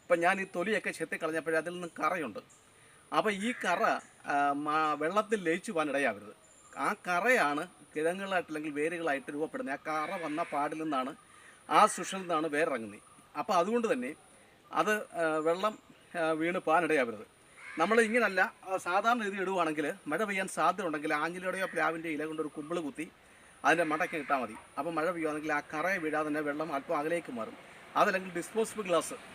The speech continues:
ആ, ചായക്കപ്പ്, ആ, നമ്മൾ ഒരു പ്രാവശ്യം ഉപയോഗിച്ചിട്ട് കളയുന്ന ചായയുടെ പേപ്പർ കപ്പ്,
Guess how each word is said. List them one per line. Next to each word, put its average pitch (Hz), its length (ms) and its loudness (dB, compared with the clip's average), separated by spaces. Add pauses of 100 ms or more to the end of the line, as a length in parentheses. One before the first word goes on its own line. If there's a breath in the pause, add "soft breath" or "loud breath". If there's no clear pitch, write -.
(100)
ആ, 143 80 -8
ചായക്കപ്പ്, 170 640 2 (200)
ആ, 147 80 -4
നമ്മൾ 147 160 -2
ഒരു 160 140 0
പ്രാവശ്യം 175 340 -2
ഉപയോഗിച്ചിട്ട് 156 380 -4
കളയുന്ന 147 280 -2
ചായയുടെ 156 340 2
പേപ്പർ 156 320 0
കപ്പ്, 151 220 -2